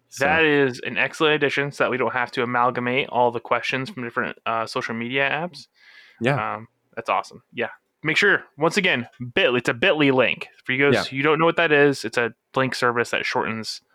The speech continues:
Speaker 2: link names.
Speaker 1: Yep.
Speaker 2: But it's just B I T dot L Y slash frameskipq.
Speaker 1: Yep.
Speaker 2: All right. Uh, remember to follow us on Twitter at Frameskip Pod. You can follow me on Twitter at Seth S Taylor, Elijah at Loco Lizard Man,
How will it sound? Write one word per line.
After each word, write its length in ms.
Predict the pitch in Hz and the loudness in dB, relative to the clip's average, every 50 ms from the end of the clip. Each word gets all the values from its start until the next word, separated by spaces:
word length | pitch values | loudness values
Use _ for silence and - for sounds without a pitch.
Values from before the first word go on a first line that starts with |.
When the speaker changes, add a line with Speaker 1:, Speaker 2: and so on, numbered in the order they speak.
| _ - - | _ -8 -6
Speaker 2:
link 220 | 113 110 107 - | -4 -4 -4 -4
names. 180 | 110 107 107 104 | -6 -4 -2 0
Speaker 1:
Yep. 200 | 107 - - - - - - - _ | -2 -2 -4 -8 -20 -20 -20 -12 _
Speaker 2:
But 80 | - 131 | -2 0
it's 100 | 131 - | 2 2
just 220 | 147 131 123 123 120 | 0 -2 -2 -6 -2
B 220 | - 170 208 226 | 0 2 2 4
I 140 | 226 226 202 | 2 2 0
T 440 | 208 - 196 185 185 190 190 185 _ _ - - | 0 0 2 2 4 2 2 -2 _ _ -12 -4
dot 260 | 120 135 151 170 - - | 0 0 0 0 0 2
L 220 | 151 185 190 165 | 2 4 4 4
Y 420 | 160 160 165 165 175 180 180 180 180 _ _ _ _ | 4 6 6 6 4 4 2 0 -2 _ _ _ _
slash 640 | - - - - 151 165 160 - - - - - - _ _ _ _ _ _ _ _ _ _ _ | -16 -10 -4 0 2 2 4 2 2 0 -2 -2 -4 _ _ _ _ _ _ _ _ _ _ _
frameskipq. 1300 | - - 110 110 131 151 147 - - - - 139 147 - - - _ - - - 113 113 120 110 - - - _ _ _ _ _ _ _ _ _ _ _ _ _ _ - | -8 -2 0 0 2 2 0 -2 -4 -2 0 -2 -2 -2 -6 -20 _ -18 -12 -8 -6 -4 -4 -4 -6 -10 -16 _ _ _ _ _ _ _ _ _ _ _ _ _ _ -2
Speaker 1:
Yep. 180 | 113 113 - - - _ _ _ _ _ - | -2 -2 -2 -2 -10 _ _ _ _ _ -4
Speaker 2:
All 140 | 120 117 113 | -2 -2 0
right. 260 | 117 139 160 147 - _ _ _ _ - | 0 0 0 -2 -4 _ _ _ _ -2
Uh, 300 | 131 135 139 135 135 135 | 0 2 4 4 4 2
remember 220 | 131 143 165 175 170 | 2 2 2 2 0
to 60 | 156 | 0
follow 220 | - 196 185 190 | 2 4 4 4
us 80 | 190 185 | 4 4
on 120 | 202 185 | 2 0
Twitter 260 | - - 208 202 202 151 | 2 2 4 4 4 4
at 180 | 147 139 - - | 2 0 -2 0
Frameskip 560 | - 196 196 190 180 - - - 202 - - | 2 2 2 2 0 -2 0 0 0 0 0
Pod. 500 | - - - 247 254 240 240 240 214 208 - - - - _ - | -2 2 4 6 6 6 6 4 2 0 -4 -14 -20 -20 _ -12
You 60 | - | -4
can 100 | 147 147 | -4 -2
follow 280 | 139 - 170 156 151 147 | 0 2 4 4 4 4
me 300 | 143 143 156 165 165 165 | 4 2 2 2 4 4
on 140 | 156 156 - | 4 2 0
Twitter 280 | - - 175 160 151 | 2 0 2 2 4
at 280 | - - 147 156 - - | 2 2 0 -2 -2 -4
Seth 260 | - - 185 160 - | -2 0 0 2 2
S 180 | 165 156 - - | 2 0 0 -4
Taylor, 580 | - - 180 190 196 196 196 190 185 185 185 _ - _ _ - - | -2 0 2 4 6 6 6 6 4 2 0 _ -20 _ _ -2 0
Elijah 520 | 135 135 131 143 151 151 135 120 160 - | 4 4 4 4 4 4 2 2 0 0
at 260 | - 131 139 - - | 0 0 0 0 2
Loco 260 | 143 143 139 - 143 | 2 0 2 2 2
Lizard 280 | 143 160 160 151 160 160 | 4 4 4 4 4 2
Man, 440 | 160 160 160 160 156 156 156 151 | 4 4 4 2 2 0 0 -2